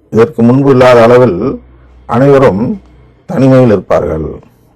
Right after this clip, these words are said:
அப்படின்னு ஒரு சூழ்நிலை சொல்கிறார்கள். இதுவும் கிட்டத்தட்ட அப்படித்தான். தனிமை, உருவகம், கனெக்டட், உருவகம். அப்ப மக்கள் அனைவரும் சேர்ந்து என்ன செய்ய வேண்டும்? ஒரு குடும்பமாக இருக்க வேண்டும்.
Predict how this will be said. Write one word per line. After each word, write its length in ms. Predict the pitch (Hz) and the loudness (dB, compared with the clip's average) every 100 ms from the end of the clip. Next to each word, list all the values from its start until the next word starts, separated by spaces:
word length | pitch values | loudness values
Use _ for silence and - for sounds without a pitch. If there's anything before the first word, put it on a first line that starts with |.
| _ - | _ -4
அப்படின்னு 540 | 117 98 - 123 - | -2 0 0 -2 0
ஒரு 220 | - 117 | 0 0
சூழ்நிலை 540 | 95 104 92 80 - 139 | -2 -6 -6 -4 -4 -4
சொல்கிறார்கள். 920 | - 87 80 78 76 - 95 131 247 _ _ _ - | -6 -8 -6 -8 -10 -8 -6 -6 -8 _ _ _ -6
இதுவும் 320 | 160 190 190 | -2 0 0
கிட்டத்தட்ட 420 | 170 127 123 - | -4 -2 -2 0
அப்படித்தான். 460 | 113 92 - - - _ _ - | -2 -2 -10 -10 -12 _ _ -4
தனிமை, 680 | 101 104 92 95 87 71 _ | -2 -2 -2 -2 -2 -6 _
உருவகம், 520 | - 143 127 78 73 - _ _ _ _ | -6 -2 -2 -4 -12 -18 _ _ _ _
கனெக்டட், 640 | - 120 117 - 101 90 - _ - | -2 0 0 0 2 2 -4 _ -10
உருவகம். 520 | 135 151 110 80 71 _ _ _ _ _ | -2 0 0 -4 -10 _ _ _ _ _
அப்ப 640 | - - - - - - - _ | -4 2 2 4 2 0 -6 _
மக்கள் 520 | - - - 180 180 - - | -8 -8 -4 -2 -2 -4 -6
அனைவரும் 480 | 139 147 151 170 | -2 2 2 2
சேர்ந்து 760 | 160 - 139 127 95 - 277 285 _ | -2 0 2 2 0 -2 -4 -8 _
என்ன 220 | - 120 | -6 -4
செய்ய 220 | 143 262 135 | -2 0 2
வேண்டும்? 440 | 131 139 151 208 _ _ _ _ | 2 2 0 -4 _ _ _ _
ஒரு 280 | - 127 123 | -4 -4 -2
குடும்பமாக 600 | 156 175 180 160 147 151 | -2 2 2 2 2 2
இருக்க 280 | 135 120 95 | -2 -2 -4
வேண்டும். 300 | 85 - | -4 -10